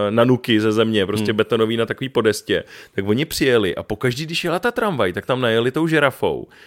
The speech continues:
Speaker 1: Zvedli to ručně, hydraulicky napumpovali prostě hever
Speaker 2: No,
Speaker 1: nahoru.
Speaker 2: píči.
Speaker 1: Se to tam zaháklo, zvedlo
Speaker 2: No.
Speaker 1: se to a na té koze to prostě odjelo. Tam to položili, projela tramvaj a zase to tam položili na zpátek. A normálně,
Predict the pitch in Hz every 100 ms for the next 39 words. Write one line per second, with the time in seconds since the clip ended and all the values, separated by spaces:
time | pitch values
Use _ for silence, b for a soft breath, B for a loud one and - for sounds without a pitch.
0 | B 107 107 117 127 135 156 139 127 175
1 | - 127 135 151 139 139 135 - 151 147
2 | 131 135 127 131 120 127 135 127 - 139
3 | 139 120 120 113 131 147 127 117 104 78
4 | 90 B B B - 113 117 120 127 120
5 | 113 120 - 156 123 113 113 87 120 143
6 | 151 139 135 147 139 135 143 147 143 139
7 | 151 120 117 120 104 78 113 101 90 107
8 | 139 156 165 151 131 104 95 143 160 160
9 | 135 139 135 143 139 135 127 135 131 117
10 | - 156 - - - 110 110 120 120 131